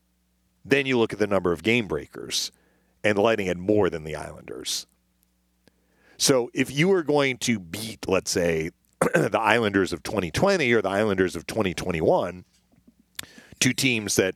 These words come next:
in consecutive years got to the Eastern Conference Final or the semifinals, it was in the bubble, then you are gonna need to defend at a level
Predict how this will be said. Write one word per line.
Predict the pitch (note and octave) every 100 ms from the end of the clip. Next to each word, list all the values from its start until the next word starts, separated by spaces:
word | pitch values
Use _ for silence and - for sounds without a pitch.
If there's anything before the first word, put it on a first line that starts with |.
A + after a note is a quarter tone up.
| _
in | G2+
consecutive | G2 F2 A2 F#2+ E2
years | C#3 C#3 F#2+
got | - A#2+ -
to |
the | F#2+ G#2
Eastern | A2 - F#2
Conference | F#2+ F2 - -
Final | G#2+ F2+ D#2
or | E2+
the | E2
semifinals, | - G2 E2 D2+ - - - F2 -
it | -
was | D#2+ D#2
in | D#2
the | D#2+
bubble, | D#3+ F#3 G#2 E2 - _ - - - - -
then | F#2 B2 A#2 G#2+ -
you | G2+ F#2+ D3
are | D#3+
gonna | B2 A#2
need | G2+ A2+ G#2+
to | - F#2+
defend | - - - G#2+ G2+
at | G2+ -
a |
level | F#2 F2+ F#2 F2+ E2+ C#2+